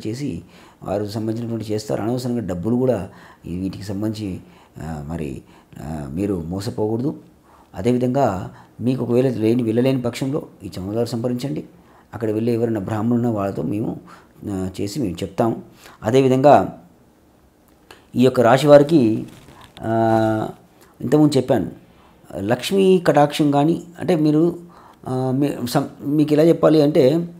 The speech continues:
ఆ, మీరు బయటికి వెళ్ళారు, ఏదో లక్ష్మీదేవత గుడి కనిపించింది, మహాలక్ష్మి అమ్మవారి గుడి, లేకుంటే లక్ష్మీ గుడి, లేదంటే ఇంట్లోనే ఏదైనా విగ్రహం, లేదంటే ఇంట్లోనే ఏదైనా ఫోటో,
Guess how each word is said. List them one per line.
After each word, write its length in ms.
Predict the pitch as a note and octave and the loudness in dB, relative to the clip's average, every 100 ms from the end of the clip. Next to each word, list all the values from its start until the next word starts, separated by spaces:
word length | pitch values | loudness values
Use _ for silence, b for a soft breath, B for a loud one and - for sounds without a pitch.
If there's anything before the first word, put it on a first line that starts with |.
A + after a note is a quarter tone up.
| B B B - | B B B -12
ఆ, 120 | - B2+ C3 C3 C3 C3 B2+ - - - - - | -4 0 0 0 0 -2 -2 -4 -8 -14 -18 -2
మీరు 180 | D#3 D#3+ | 0 6
బయటికి 320 | C#3 D3+ C#3+ | 6 8 6
వెళ్ళారు, 280 | A#2+ A#2 - - | 4 2 0 -2
ఏదో 140 | C#3 | 2
లక్ష్మీదేవత 680 | D3+ C#3 D3 C#3 C#3 C3+ B2 | 2 2 0 2 2 2 2
గుడి 420 | C#3 A#2 B2 C3+ - B2+ | 0 2 0 -2 -4 -4
కనిపించింది, 460 | A#2 A2+ A2+ G#2+ | -4 -6 -8 -4
మహాలక్ష్మి 560 | A#2 A#2+ A#2 A2+ - A2 | -2 0 2 0 -2 -4
అమ్మవారి 320 | G#2+ G#2 G#2 | -2 -2 -2
గుడి, 260 | G2 A#2 - A2+ | -2 -4 -6 -8
లేకుంటే 260 | A2 A#2 | -6 -4
లక్ష్మీ 520 | A2 A2 B2+ B2 A#2 A#2 B B B B A#2 | -4 -4 -2 -2 -2 -6 B B B B -2
గుడి, 220 | A#2+ - - | -2 -2 -2
లేదంటే 260 | A#2+ C3 C#3 | 0 2 2
ఇంట్లోనే 420 | C3 C3+ C#3 C#3+ | -2 0 0 2
ఏదైనా 480 | C3 B2+ C3+ A#2 A#2+ | 0 0 0 0 -2
విగ్రహం, 580 | A2+ A#2 A#2+ C3 A#2 - | -4 -6 -2 0 0 -2
లేదంటే 280 | G#2+ B2+ B2+ | -2 0 0
ఇంట్లోనే 300 | B2 C3+ C3 | -2 -2 -2
ఏదైనా 220 | A#2+ D#3+ | 0 -2
ఫోటో, 400 | E3+ G2 F#2 | -2 -4 -4